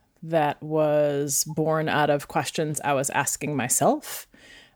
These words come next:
about how to, in a, in a context, in a culture that emphasizes insularity, um, independence, um,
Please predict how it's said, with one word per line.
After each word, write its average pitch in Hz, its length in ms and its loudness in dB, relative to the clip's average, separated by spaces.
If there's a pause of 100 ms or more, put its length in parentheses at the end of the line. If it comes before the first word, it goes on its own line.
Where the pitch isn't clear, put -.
(100)
about 151 760 2 (340)
how 170 800 2
to, 156 760 0 (840)
in 175 140 2
a, 143 440 4 (220)
in 180 100 0
a 165 80 4
context, 190 760 0
in 165 120 -2
a 143 60 -2
culture 151 760 0 (220)
that 147 600 0 (120)
emphasizes 143 1300 2 (840)
insularity, 156 1160 2 (200)
um, 139 520 -2 (100)
independence, 170 1160 2 (1120)
um, 147 500 0